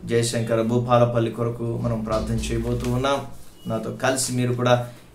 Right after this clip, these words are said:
ఏకీభవించి ప్రార్థన చేయవలసిందిగా ప్రభుపేట మీకు మనవి చేస్తూ ఉన్నాను.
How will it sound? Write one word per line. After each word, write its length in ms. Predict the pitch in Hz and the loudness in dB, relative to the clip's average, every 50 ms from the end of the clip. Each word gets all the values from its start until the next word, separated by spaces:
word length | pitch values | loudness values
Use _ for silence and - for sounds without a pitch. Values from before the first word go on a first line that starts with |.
| - - | -6 -2
ఏకీభవించి 680 | 113 123 120 120 131 120 120 117 117 113 - - 120 117 | 0 0 0 0 0 0 0 0 0 -2 -2 -4 -4 -4
ప్రార్థన 340 | 120 120 117 117 107 113 113 | -2 -2 -2 0 0 -2 -2
చేయవలసిందిగా 680 | 107 - 120 113 113 113 113 - 120 117 113 117 113 | -2 -2 -2 0 0 -2 -2 -2 0 0 2 2 0
ప్రభుపేట 460 | 113 - 117 113 113 110 110 110 107 110 110 110 - - - - - - | 0 0 0 0 0 0 -2 -2 -2 -2 -2 -2 -6 -10 -14 -16 -12 -12
మీకు 140 | - 104 110 | -10 -8 -2
మనవి 260 | 107 113 117 120 120 | 0 2 2 4 2
చేస్తూ 420 | 117 120 120 117 - - - 127 120 | 2 0 0 -2 -2 -4 -4 -4 -4
ఉన్నాను. 300 | 117 113 113 110 113 | -4 -4 -6 -6 -8